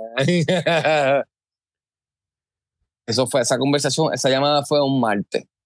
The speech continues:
Yo le pregunté a ella que cuando regresaba a Nueva York, me dice que es sábado. So, yo le digo, pues regresa, llega a tu casa,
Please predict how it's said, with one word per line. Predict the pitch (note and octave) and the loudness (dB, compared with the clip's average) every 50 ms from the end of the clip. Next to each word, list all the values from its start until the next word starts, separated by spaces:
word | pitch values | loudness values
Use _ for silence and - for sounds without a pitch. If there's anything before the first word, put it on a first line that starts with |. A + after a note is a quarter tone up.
| _ _ _ _ _ _ _ _ _ _ _ _ | _ _ _ _ _ _ _ _ _ _ _ _
Yo | - G#2 G2+ | -2 -2 0
le | G#2 | 0
pregunté | G2+ A2 A2+ A2+ A#2 G2 A#2+ | 0 0 0 0 0 0 0
a | A#2+ B2 | 0 2
ella | C3+ C#3 | 2 2
que | C#3 | 2
cuando | B2+ A2+ G#2 G#2 G#2+ | 0 0 0 0 0
regresaba | A2 A#2 A#2 B2 A#2 - B2 A#2 B2 | 0 0 0 0 0 0 0 0 0
a | B2+ | 0
Nueva | B2+ A#2+ A#2+ C3 B2+ | 0 0 0 2 2
York, | A#2 G2 G#2+ - - _ | 2 0 0 -4 -6 _
me | - F#2+ F#2+ | -4 -4 -2
dice | F#2+ - A#2 | 0 0 0
que | G#2+ B2 | 0 0
es | B2+ - | 0 0
sábado. | G2+ F2+ A#2 B2 A2+ F#2+ D#2+ C#2 - _ _ _ _ _ _ _ _ _ _ _ _ _ _ | 0 2 2 2 2 2 0 -2 -4 _ _ _ _ _ _ _ _ _ _ _ _ _ _
So, | - - F#2+ | -6 -2 0
yo | G2 G2 | 0 2
le | G2 G2 | 2 0
digo, | G2+ G#2 G#2+ G#2 G#2+ G#2 G2+ F#2+ F2+ D#2+ D#2 C#2+ - - _ _ | 0 0 2 2 2 2 2 2 0 0 -2 -4 -6 -12 _ _
pues | - D2+ D#2 E2 D#2 D#2+ | -2 0 0 -2 -2 -2
regresa, | F#2+ F#2+ F#2 G2+ A#2+ D3 D#3 C3 B2 A2 A2 A2+ G#2+ - _ _ _ _ _ _ | -2 0 0 0 0 0 0 0 -2 -2 -2 -4 -8 -12 _ _ _ _ _ _
llega | - G2 G2+ G2 G2+ | -6 -2 0 0 0
a | G#2 | 2
tu | A2+ C#3 B2+ | 2 0 2
casa, | D3 C#3+ B2+ A2+ A#2+ A2 G#2 G#2+ | 2 0 0 0 -2 -4 -4 -6